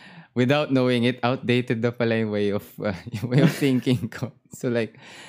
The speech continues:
I'm not that old yet, pero why is it happening? So, ayun, I don't know. But some people are listening to this podcast right now, so I might, I, I, I must not be that bad. <laughs> So, yun nga.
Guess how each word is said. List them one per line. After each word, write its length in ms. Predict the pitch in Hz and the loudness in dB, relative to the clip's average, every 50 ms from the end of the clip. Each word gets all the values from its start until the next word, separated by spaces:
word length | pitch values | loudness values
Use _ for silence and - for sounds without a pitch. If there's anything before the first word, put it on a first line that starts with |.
| - - - - | -20 -16 -6 0
I'm 100 | 160 185 | 2 2
not 180 | 269 330 320 277 | 2 2 2 2
that 200 | 262 262 - 127 | 0 0 2 2
old 240 | 175 202 226 226 | 2 2 2 4
yet, 220 | 220 180 151 151 - | 4 2 2 2 0
pero 240 | 180 180 185 185 180 | 0 2 2 2 2
why 160 | 170 175 190 | 2 2 2
is 120 | 196 185 | 2 0
it 120 | 202 196 - | 0 0 0
happening? 600 | 175 165 165 170 156 131 120 104 98 101 104 - - | 0 0 0 0 0 0 0 0 -2 -4 -8 -10 -8
So, 640 | - 113 107 104 101 110 117 - - - 190 196 233 277 330 _ _ 320 302 262 - | -8 -6 -4 -4 -4 -6 -6 -8 -10 -12 -14 -18 -20 -20 _ _ _ _ -20 -12 -8
ayun, 340 | - 208 139 110 110 107 117 - | -4 -2 -2 -2 -4 -4 -4 -2
I 80 | 151 | 0
don't 140 | 190 214 156 | 0 2 2
know. 80 | 123 127 | 2 0
But 180 | 131 127 151 151 - | 0 0 -2 0 0
some 100 | 202 196 | 0 0
people 300 | 175 180 170 170 165 151 | 0 -2 -2 0 0 0
are 100 | 147 139 | 2 2
listening 380 | 135 135 143 - 147 139 139 | 2 2 0 0 0 0 0
to 80 | 131 135 | 0 0
this 160 | 123 127 127 | -2 -2 -2
podcast 480 | - - 135 135 123 - 127 123 123 - | 0 0 0 0 0 0 -2 0 0 0
right 140 | 117 117 - | 0 0 0
now, 160 | 135 135 120 | 0 0 0
so 120 | 120 - 113 | 0 0 0
I 100 | 110 107 | 0 2
might, 240 | 113 131 143 135 - - | 2 0 0 -2 -4 -2
I, 160 | 123 127 - - - - | -2 -2 -2 -2 -6 -10
I, 220 | 196 - - 139 | -8 -4 -2 -2
I 20 | |
must 240 | 139 151 170 175 175 143 | 0 0 0 0 0 0
not 200 | 131 123 - - 107 | 0 0 -2 -2 -2
be 180 | 113 110 110 98 | -2 -2 0 0
that 300 | 95 92 90 82 - - - | 0 -2 -2 -2 -6 -8 -4
bad. 340 | 90 95 90 87 95 - - | -2 0 0 0 0 0 -2
<laughs> 80 | - - - | -4 -4 -4
So, 40 | - - 156 - 131 _ _ _ | -6 -6 -6 -12 -12 _ _ _
yun 300 | - - - - 101 - | -12 -10 -8 -8 -8 -8
nga. 120 | - - | -10 -12